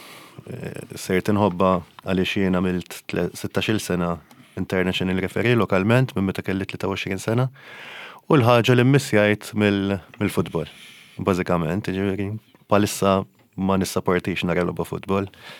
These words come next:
ma dik kienet il-parti, ehm, li ħajritni nidħol f'dan,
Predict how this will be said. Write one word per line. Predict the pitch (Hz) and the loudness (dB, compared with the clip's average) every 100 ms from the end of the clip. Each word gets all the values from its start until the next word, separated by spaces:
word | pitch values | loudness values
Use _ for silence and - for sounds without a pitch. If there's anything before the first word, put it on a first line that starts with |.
| - - | -14 -4
ma | 104 | 0
dik | 113 - | 0 2
kienet | 101 - | 0 2
il-parti, | 202 131 131 117 139 143 - - - - - - - - - | 2 4 2 2 0 0 -4 -20 -20 -20 -20 -20 -20 -20 -2
ehm, | 98 107 104 110 113 | 2 4 4 2 2
li | 107 | 2
ħajritni | 95 104 110 104 | 2 2 0 2
nidħol | 104 - 107 104 101 | 0 0 2 4 4
f'dan, | 95 101 98 | 4 4 4